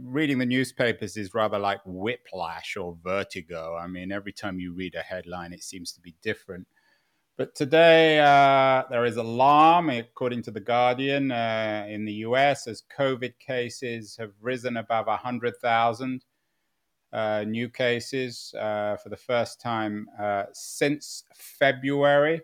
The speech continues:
Uh, but equally interesting, if not more interesting, I think, particularly from the point of view of today's show, is the politicization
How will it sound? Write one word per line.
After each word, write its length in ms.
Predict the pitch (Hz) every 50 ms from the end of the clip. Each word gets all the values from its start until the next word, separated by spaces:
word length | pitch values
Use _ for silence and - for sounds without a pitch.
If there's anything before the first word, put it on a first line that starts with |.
| _ _ _ _ _ _ _ _ _ _ _ _ -
Uh, 240 | 143 143 143 143 139
but 320 | 139 151 - - - _ _ _ _ _ _ _ _ _ _ _ _
equally 480 | - 214 247 247 - - - 113 107 104
interesting, 480 | 104 101 - 120 110 - - 127 127
if 160 | 127 123 - 131
not 200 | 131 123 113 113
more 220 | 113 123 131 139
interesting, 400 | 127 117 - 107 - - 110 104
I 80 | 104 104
think, 300 | - 117 110 110 - - _ _ _ _
particularly 420 | - 127 - 151 143 - 127 117 -
from 80 | 113
the 80 | 107 101
point 300 | - - 120 113 101 -
of 60 | 98 101
view 100 | 107 104
of 140 | 95 -
today's 400 | - 113 101 101 117 113 113 110
show, 320 | - - - 117 113 113 120
is 140 | 127 127 -
the 100 | - 143
politicization 1500 | _ _ - 180 165 170 185 180 - 180 147 - - 160 143 135 131 123 117 127 117 120 123 117 - - 95 80